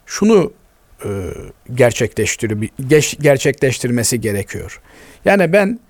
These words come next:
olduğu halde oruç tutuyorum ama bir de zorunlu oruç tutanlar var. Yok. Yok yani adam aç.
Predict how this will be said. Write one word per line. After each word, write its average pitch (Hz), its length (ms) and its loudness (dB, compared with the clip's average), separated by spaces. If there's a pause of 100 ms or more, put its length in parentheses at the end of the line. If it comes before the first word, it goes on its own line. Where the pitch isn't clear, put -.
(280)
olduğu 190 480 6
halde 156 560 4 (540)
oruç 165 280 4
tutuyorum 170 560 2 (760)
ama 143 300 2
bir 208 220 2
de 175 220 4
zorunlu 196 580 4
oruç 202 200 2
tutanlar 185 480 2
var. 147 200 2
Yok. 160 440 2 (300)
Yok 214 280 2
yani 120 200 0
adam 135 300 0
aç. - 340 0